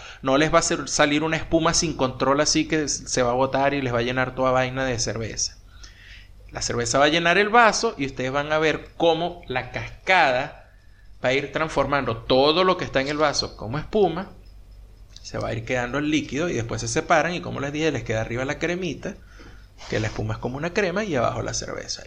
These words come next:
Y así es que se sirven las cervezas nitro.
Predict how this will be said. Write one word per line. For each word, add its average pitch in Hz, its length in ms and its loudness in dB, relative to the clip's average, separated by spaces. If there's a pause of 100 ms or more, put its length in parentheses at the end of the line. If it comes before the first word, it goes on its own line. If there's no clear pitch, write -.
Y 147 80 -2
así 185 380 -2
es 165 80 -4
que 135 100 -6
se 147 120 -4
sirven 139 360 -4 (260)
las 123 140 -4
cervezas 113 520 -2 (340)
nitro. 113 580 -4